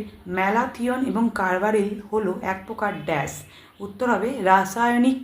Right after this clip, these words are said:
কীটনাশক। তিনের দাগের নিচের প্রশ্নগুলির অতি সংক্ষিপ্ত উত্তর দাও। একের দাগের কোশ্চেন আছে, একটি উদাহরণ দাও যেখানে ভৌত ও রাসায়নিক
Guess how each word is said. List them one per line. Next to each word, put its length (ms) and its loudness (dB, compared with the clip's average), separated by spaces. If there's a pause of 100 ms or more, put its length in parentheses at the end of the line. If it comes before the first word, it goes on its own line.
(140)
কীটনাশক। 720 0 (1120)
তিনের 320 2
দাগের 280 2 (440)
নিচের 380 0
প্রশ্নগুলির 560 2 (140)
অতি 200 0 (140)
সংক্ষিপ্ত 440 -2 (140)
উত্তর 260 -6 (100)
দাও। 160 0 (800)
একের 240 -2
দাগের 240 -2
কোশ্চেন 380 -4
আছে, 180 -10 (180)
একটি 280 -4
উদাহরণ 300 2 (100)
দাও 140 0 (140)
যেখানে 260 0 (100)
ভৌত 260 -4 (180)
ও 20 4 (120)
রাসায়নিক 380 -2